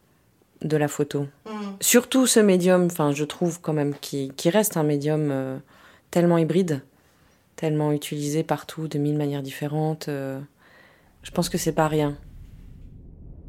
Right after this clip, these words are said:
Speaker 2: Et alors là, qu'est-ce qu'on voit, par exemple ?
Speaker 1: Donc là, on met, euh, on met la table de travail, euh,
Speaker 2: Ouais.
Speaker 1: où il y a des images. Alors, les images qui sont déjà prévues pour,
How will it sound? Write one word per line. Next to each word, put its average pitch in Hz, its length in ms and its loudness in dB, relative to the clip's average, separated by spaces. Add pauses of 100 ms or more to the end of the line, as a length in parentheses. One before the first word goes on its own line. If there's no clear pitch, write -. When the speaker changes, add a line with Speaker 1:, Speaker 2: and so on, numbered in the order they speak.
(1700)
Speaker 2:
Et 202 60 -8
alors 190 140 -6
là, 233 120 -6
qu'est-ce 247 220 -12
qu'on 190 120 -10
voit, 180 240 -6
par 208 180 -12
exemple ? 170 320 -12 (1160)
Speaker 1:
Donc 156 180 -2
là, 185 180 6
on 185 60 4
met, 156 160 2
euh, 143 340 2
on 139 40 -2
met 139 160 -4
la 135 80 -8
table 147 200 -6
de 143 40 -4
travail, 143 520 -4
euh, 127 160 -6 (420)
Speaker 2:
Ouais. 202 120 -10 (960)
Speaker 1:
où 254 40 2
il 220 80 0
y 214 100 6
a 214 340 6
des 180 280 2
images. 185 640 4
Alors, 185 200 6
les 180 200 4
images 185 300 4
qui 156 380 -6
sont 165 280 0
déjà 165 260 0
prévues 170 560 0
pour, 156 180 -8